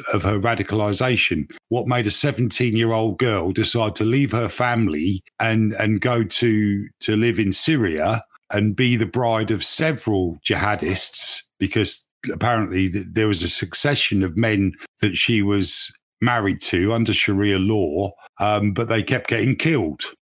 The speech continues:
So she had to marry another one, and she had two babies while she was out there, neither of which survived. And the, the issue is that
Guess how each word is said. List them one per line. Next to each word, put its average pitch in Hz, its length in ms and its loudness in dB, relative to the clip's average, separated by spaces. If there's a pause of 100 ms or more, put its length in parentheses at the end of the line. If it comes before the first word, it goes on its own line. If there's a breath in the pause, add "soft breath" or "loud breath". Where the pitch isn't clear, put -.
(140)
So 113 300 0
she 117 180 2
had 117 140 0
to 110 80 0
marry 120 300 0
another 139 260 2
one, 90 280 0
and 87 200 0
she - 160 0
had 104 260 -2
two 143 240 2
babies 110 520 0
while 104 200 0
she - 180 0
was 90 160 0
out 98 300 -2
there, 107 200 0
neither 117 480 0
of 90 140 -4
which 104 320 0
survived. 104 800 0 (320)
And 143 160 0
the, 143 160 -2 (100)
the 165 300 2
issue 131 340 2
is 104 280 0
that 120 280 0